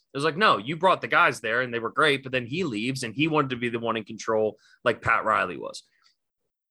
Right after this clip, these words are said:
The Lakers are in some serious trouble. I would assume they're gonna try to get off of Russell Westbrook this year.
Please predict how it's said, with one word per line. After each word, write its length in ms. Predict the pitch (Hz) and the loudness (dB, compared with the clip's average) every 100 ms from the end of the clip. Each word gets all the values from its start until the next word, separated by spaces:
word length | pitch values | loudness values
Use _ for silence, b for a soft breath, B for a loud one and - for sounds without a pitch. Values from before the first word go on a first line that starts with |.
| _ _ 117 | _ _ -2
The 120 | 139 | 2
Lakers 460 | 160 214 247 226 151 | 4 4 4 4 6
are 180 | 135 | 6
in 280 | 127 110 101 | 6 2 -8
some 180 | - 113 | -12 -10
serious 480 | - 156 147 127 - | -2 2 4 2 0
trouble. 420 | 120 104 98 92 _ _ _ _ _ - | 2 2 0 -8 _ _ _ _ _ 0
I 80 | 139 | 0
would 160 | 139 | 0
assume 480 | 120 - 160 175 196 | -2 -2 2 2 2
they're 100 | 180 | 2
gonna 160 | 151 151 | 0 0
try 240 | - 143 | 2 2
to 60 | 139 | 2
get 160 | 131 | 2
off 240 | 123 120 127 | 2 2 -2
of 80 | 120 | -2
Russell 300 | 113 - 113 | -2 -2 0
Westbrook 400 | 110 - 104 104 | 0 0 -4 -4
this 220 | 98 - | -8 -4
year. 280 | 92 92 | -4 -4